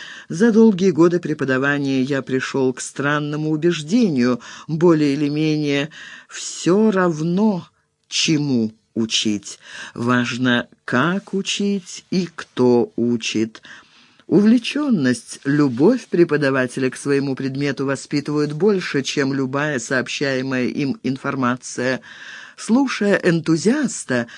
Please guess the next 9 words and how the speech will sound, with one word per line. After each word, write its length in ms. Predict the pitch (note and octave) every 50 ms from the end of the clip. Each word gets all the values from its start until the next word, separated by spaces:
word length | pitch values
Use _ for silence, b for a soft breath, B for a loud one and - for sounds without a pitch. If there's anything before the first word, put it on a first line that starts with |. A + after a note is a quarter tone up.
| B B B B B -
ученики 560 | - F3 - - - F3 E3 E3 D#3 - F3
приобретают 640 | E3+ D#3 D3+ D3+ C#3+ D3 D3 - D#3+ D3 D3 C#3+ C3+
больше, 480 | C3 C3 E3 A3 A#3+ A3+ A3 - F3+ D3+
чем 340 | - - D#3 D3+ D3+ D3 B B B B B _
из 220 | E3+ E3 D#3+ C3
общения 720 | D#3 D#3 D3+ - - - - F3+ F3+ F#3 F3+ E3+ E3+ E3 E3+
с 140 | E3+ - -
любым 520 | D3+ D3+ D3+ C#3 C3+ D#3+ G#3 A#3 A3 A3
эрудитом. 840 | - F3+ F#3 F#3 F#3 E3+ C3+ C3 C3+ B2+ A2+ A2+ - B2 A#2+ A2